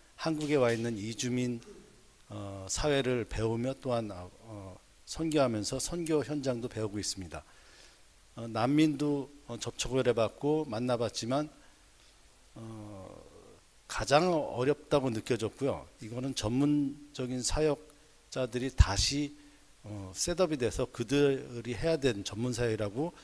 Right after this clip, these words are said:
어, 저는, 어, 생각이 되고요. 그다음에 우리 저 스파이크 박 감독이, 어, 지금, 어, 하고 있는 그 북한 선교 또는 탈북민 선교 또한,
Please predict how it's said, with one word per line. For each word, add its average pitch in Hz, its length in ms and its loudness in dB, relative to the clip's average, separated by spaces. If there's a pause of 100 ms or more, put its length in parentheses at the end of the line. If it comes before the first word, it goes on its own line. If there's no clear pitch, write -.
(540)
어, 101 400 -10 (200)
저는, 120 540 0
어, 104 240 -8
생각이 139 400 2
되고요. 101 400 -2 (640)
그다음에 113 520 -8 (720)
우리 117 200 -6
저 117 200 -4
스파이크 - 380 -2
박 123 240 2
감독이, 117 560 -2 (640)
어, 107 160 -8
지금, 110 460 -4
어, 101 300 -12 (240)
하고 147 280 -4
있는 113 340 -2 (560)
그 87 420 -14 (160)
북한 117 560 -4 (100)
선교 104 420 -4 (140)
또는 120 280 -6
탈북민 147 560 0
선교 120 360 -2
또한, 131 360 0